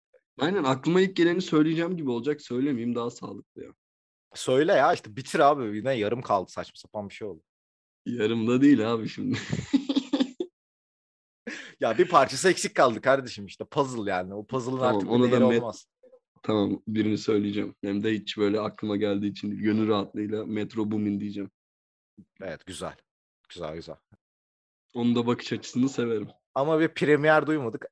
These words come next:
Speaker 2: İşte Alchemist'i koydum oraya. Okey, tamam hadi. Bir Premier duymak
Speaker 1: Aynen abi,
Speaker 2: isterdim.
Speaker 1: o boşluğu da öyle doldurduk gibi.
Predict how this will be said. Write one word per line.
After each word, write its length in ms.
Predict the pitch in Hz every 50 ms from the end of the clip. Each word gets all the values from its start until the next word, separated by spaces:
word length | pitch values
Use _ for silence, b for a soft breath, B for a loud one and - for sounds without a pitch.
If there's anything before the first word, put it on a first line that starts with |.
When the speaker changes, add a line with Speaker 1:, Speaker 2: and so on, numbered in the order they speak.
| _ _ _
Speaker 2:
İşte 160 | - - -
Alchemist'i 640 | 113 120 123 - - - 143 135 131 - - - 135
koydum 400 | - - 110 98 90 98 87 87
oraya. 360 | 87 85 87 95 113 117 110
Okey, 280 | 95 - _ - 85 82 _ _
tamam 160 | - 95 92 90
hadi. 100 | 90 87 _ _ _ _ _ _ _
Bir 80 | 110 110
Premier 460 | - - 113 113 110 117 120 117 113
duymak 120 | 104 107 104
Speaker 1:
Aynen 60 | -
abi, 60 | 175 151
Speaker 2:
isterdim. 360 | 139 127 123 120 120 135 135
Speaker 1:
o 20 |
boşluğu 360 | 143 139 135 - - 143 135 139
da 40 | 139
öyle 260 | 131 131 131 123 117
doldurduk 580 | 117 110 107 104 101 107 104 101 104 98 _
gibi. 220 | - 113 107 107